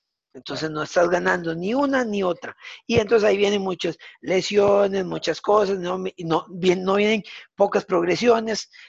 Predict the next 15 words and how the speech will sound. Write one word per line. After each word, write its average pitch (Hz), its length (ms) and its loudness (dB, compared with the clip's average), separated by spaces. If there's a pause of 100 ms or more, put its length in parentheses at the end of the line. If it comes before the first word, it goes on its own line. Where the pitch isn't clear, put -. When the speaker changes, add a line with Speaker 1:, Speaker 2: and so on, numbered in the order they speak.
(100)
Speaker 1:
De 160 80 -2
pronto 185 300 0
ves 190 180 2
un 196 60 -4
atleta 185 380 0
de 175 60 6
esos 180 200 -2
haciendo 175 340 -4
veinte, 180 440 -2
treinta, 180 400 -6
cuarenta, 165 460 -4
cincuenta 170 500 -4
saltos 165 320 -4
al 139 100 -12
cajón. 143 340 -10